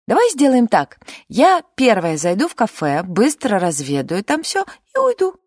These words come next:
И после этого ты сможешь официально въехать туда хоть на коне под завывание сирен». «Увы, но этот план мне не подходит. Как показывает практика, посещать закрытые заведения без происшествий и системных аварий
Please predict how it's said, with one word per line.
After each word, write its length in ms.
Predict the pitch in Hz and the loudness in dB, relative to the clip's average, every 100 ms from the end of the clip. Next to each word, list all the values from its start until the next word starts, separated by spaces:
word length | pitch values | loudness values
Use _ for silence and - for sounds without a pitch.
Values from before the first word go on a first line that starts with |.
| _ _ _ _ _ - | _ _ _ _ _ -2
И 80 | 262 | 0
после 460 | - 269 - 208 _ - | 2 2 2 -2 _ -4
этого 400 | 359 - 311 220 | -4 -2 -2 -2
ты 120 | 214 | -2
сможешь 440 | - 247 233 226 - | 0 2 0 -4 -4
официально 800 | 233 - 240 - 196 151 123 120 | -4 -4 -4 0 2 2 0 -4
въехать 600 | 107 - 147 320 - 247 | -8 -6 -2 -2 -2 -6
туда 240 | 180 151 | -4 -4
хоть 300 | 143 202 220 | -4 -4 -4
на 100 | 262 | -2
коне 480 | 269 330 320 262 117 - - | 0 0 0 0 -2 -6 -10
под 120 | 127 | -4
завывание 600 | 139 147 147 151 131 139 | -2 -2 0 -2 -2 -4
сирен». 460 | - 175 127 120 - _ _ _ _ - - _ _ _ _ | -4 -4 -4 -8 -16 _ _ _ _ -20 -20 _ _ _ _
«Увы, 480 | - 170 208 302 349 _ _ _ | -2 2 4 2 -2 _ _ _
но 260 | - 220 143 | -8 -2 0
этот 320 | 202 240 226 | 2 0 -2
план 320 | 196 220 269 | 0 0 2
мне 180 | 220 190 | 2 2
не 120 | 220 | 0
подходит. 600 | 202 165 - - 233 - - _ _ _ _ _ _ _ | -2 -6 -8 -10 -10 -12 -20 _ _ _ _ _ _ _
Как 200 | 139 135 | -4 -4
показывает 500 | 131 135 117 117 110 | -6 -6 -6 -6 -6
практика, 500 | - 190 - - 151 | -2 -2 -2 -10 -10
посещать 640 | - - 139 - 170 160 | -10 -10 -10 -4 -4 -4
закрытые 560 | 123 135 - 147 120 120 | -6 -8 -6 -6 -6 -8
заведения 520 | 123 120 135 123 117 | -6 -6 -4 -2 -2
без 340 | 107 120 107 | -2 -6 -8
происшествий 640 | - 107 101 175 233 - 285 | -10 -10 -8 -6 -6 -4 -6
и 180 | - 254 | -6 -10
системных 640 | - - - 254 247 - | -8 -8 -4 -4 -4 -6
аварий 380 | 247 240 240 | -6 -6 -6